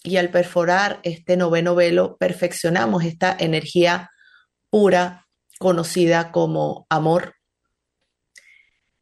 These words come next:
Y por lo tanto nos volvemos verdaderamente uno con la fuente primera. ¿Por qué seres como Jesús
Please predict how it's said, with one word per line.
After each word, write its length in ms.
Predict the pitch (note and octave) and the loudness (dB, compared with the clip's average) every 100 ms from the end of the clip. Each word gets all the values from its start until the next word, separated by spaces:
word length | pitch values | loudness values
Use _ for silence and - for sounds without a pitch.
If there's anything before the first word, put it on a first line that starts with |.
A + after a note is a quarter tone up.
| _ | _
Y 120 | A3 | 0
por 220 | A3 G3 F#3 | 2 2 4
lo 140 | F#3 | 2
tanto 360 | F#3 F3+ F#3 G3+ | 2 0 0 0
nos 140 | G3 | 2
volvemos 460 | F3+ E3+ E3+ F#3+ G3 | 2 2 0 0 0
verdaderamente 920 | F#3+ F3 E3 E3 F3+ F#3 F3+ F#3+ - | 0 2 0 0 0 -2 -2 -4 -2
uno 360 | A#3 C4 B3+ B3+ | 0 0 0 -2
con 140 | F3+ | -2
la 100 | E3+ | -2
fuente 380 | E3 E3+ E3 F#3 | -2 -4 0 -2
primera. 480 | F3+ E3+ F3+ D#3+ - _ _ _ _ _ _ _ _ _ _ _ _ _ _ _ _ _ _ _ _ | 0 0 0 -2 -10 _ _ _ _ _ _ _ _ _ _ _ _ _ _ _ _ _ _ _ _
¿Por 300 | A3+ A3 - | 2 2 0
qué 500 | - D3 - - - _ _ _ _ _ - | 2 2 2 -2 -12 _ _ _ _ _ -16
seres 560 | - - G#3 G#3 A3 | -12 -2 2 2 2
como 640 | A3+ G#3+ F#3+ F3+ E3+ D#3+ D#3+ - _ _ _ _ | -2 -2 0 2 2 0 -6 -14 _ _ _ _
Jesús 680 | - F3+ F#3 G#3+ G#3+ - | -2 -2 0 -2 -4 -10